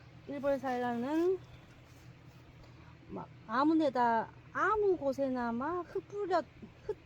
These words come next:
뿌리듯이 알을 낳죠.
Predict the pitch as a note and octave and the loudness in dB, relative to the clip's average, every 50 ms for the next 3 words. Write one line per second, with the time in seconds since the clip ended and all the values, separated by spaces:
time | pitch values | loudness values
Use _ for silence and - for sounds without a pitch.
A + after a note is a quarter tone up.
0 | - - - F4+ F#4 F#4+ G4 - E4+ D4 C#4 - E4 E4 F4 F4+ - - - - | -20 -14 -8 -4 2 2 2 2 2 -6 -6 -6 -8 -8 -8 -8 -12 -20 -20 -20
1 | - - - - - - - - - - - - - - - - - - - - | -20 -20 -20 -20 -20 -20 -20 -20 -20 -20 -20 -20 -20 -20 -20 -20 -20 -18 -18 -18
2 | - - - - - - G#3+ A#3+ A3+ B3 A#3 G#3 G3 F3+ - - - D3+ | -18 -18 -20 -20 -18 -10 -8 -8 -6 -4 -4 -4 -6 -8 -10 -12 -14 -16